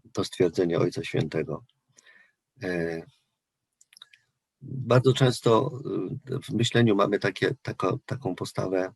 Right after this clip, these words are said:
albo takie myślenie, że ja coś, że ja podejmuję jakąś ofiarę. Że się ofiaruje, że składam ofiarę,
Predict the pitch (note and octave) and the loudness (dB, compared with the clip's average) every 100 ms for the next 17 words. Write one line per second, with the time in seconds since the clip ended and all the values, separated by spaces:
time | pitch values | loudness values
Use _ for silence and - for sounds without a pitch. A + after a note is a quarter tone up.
0 | _ - - - F#2 F#2+ F#2+ G2+ F#2+ - | _ -20 -14 -4 -2 0 0 0 0 0
1 | G2 G2 F#2 F2+ F#2+ _ _ _ _ _ | 2 2 2 0 -4 _ _ _ _ _
2 | - G#2+ - G2 - - - - G#2 G2+ | 0 2 2 -4 -6 -14 -8 0 2 2
3 | G2+ G#2 G#2 G2+ F#2+ G2 - - G2 F2 | 2 4 6 4 4 0 -4 -6 -4 -4
4 | D#2 - - _ _ _ _ _ _ _ | -4 -8 -14 _ _ _ _ _ _ _
5 | _ _ _ _ _ _ _ _ _ _ | _ _ _ _ _ _ _ _ _ _
6 | - - - - - G#2 F2+ E2+ D#2+ D2+ | -14 -4 -2 -2 -2 -2 -2 -2 -2 -2
7 | C#2 - _ _ _ _ _ _ _ _ | -6 -16 _ _ _ _ _ _ _ _
8 | - - - F2+ F2+ F2 - E2 E2 D2+ | -8 -4 0 0 0 -4 -4 -4 -4 -8